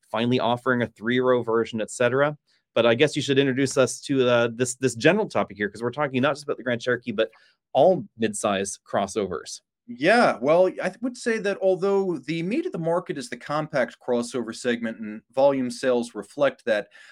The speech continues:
Speaker 2: the successor to, the true successor to the Great American Station Wagon is probably gonna be your midsize two and three row S U V. That's the soccer team's car. That's the car for
Speaker 1: Mm-hmm.
Speaker 2: large and growing families.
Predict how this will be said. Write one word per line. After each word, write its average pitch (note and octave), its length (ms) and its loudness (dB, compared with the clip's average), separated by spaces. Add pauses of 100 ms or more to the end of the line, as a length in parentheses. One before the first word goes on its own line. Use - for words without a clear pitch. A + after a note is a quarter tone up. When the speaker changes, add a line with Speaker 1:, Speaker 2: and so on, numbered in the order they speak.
Speaker 2:
the C#3 100 -10
successor C4 600 -4
to, G#3 240 -6
the - 120 -8
true D#4+ 220 -2
successor A#2+ 560 -4
to - 100 -12
the B2+ 60 -6
Great E3 240 -2
American D3+ 420 -6
Station C3 520 -8
Wagon G2+ 320 -2
is G2+ 80 -12
probably C#4 500 -6
gonna D3 200 -6
be C3+ 100 -4
your A#2 180 -2
midsize A2+ 720 0
two C#3+ 300 -6
and A2+ 160 -6
three B2 300 -4
row A2 260 -2
S G#2 240 -2
U G#2+ 100 -8
V. G2 260 -6 (300)
That's C3+ 240 2
the B2 120 -12
soccer D#3 420 2
team's D3 400 -8
car. C#3 360 6
That's A#2+ 220 -2
the - 80 -20
car B2+ 320 4
for A#2+ 160 -2
Speaker 1:
Mm-hmm. D3+ 180 -2 (360)
Speaker 2:
large C3+ 360 4
and C3 100 -2
growing A#2+ 340 2
families. C3+ 640 0